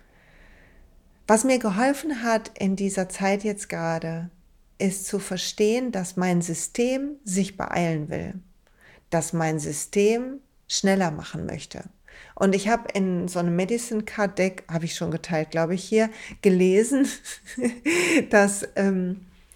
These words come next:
äh, habe ich die Karte Rabbit gezogen, also Hase, und da steht dann so, ist, ähm, frei übersetzt drin, äh, "Kleiner Hase, lass deine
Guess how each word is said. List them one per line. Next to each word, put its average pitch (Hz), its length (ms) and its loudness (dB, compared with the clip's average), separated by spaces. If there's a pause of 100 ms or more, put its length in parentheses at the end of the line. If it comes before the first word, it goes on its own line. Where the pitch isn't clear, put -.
(1900)
äh, 202 140 6
habe 196 160 6
ich 185 40 0
die 202 100 -4
Karte 208 360 4
Rabbit 196 320 8
gezogen, 175 500 2
also 170 420 0
Hase, 180 600 2
und 185 180 2
da 185 60 2
steht 226 340 4
dann 208 160 4
so, 185 240 0 (100)
ist, - 260 -4 (100)
ähm, 175 560 -2
frei 175 340 2
übersetzt 180 560 2
drin, 180 300 4
äh, 175 160 0
"Kleiner 202 480 0
Hase, 180 640 0 (720)
lass 180 260 0
deine 185 280 -2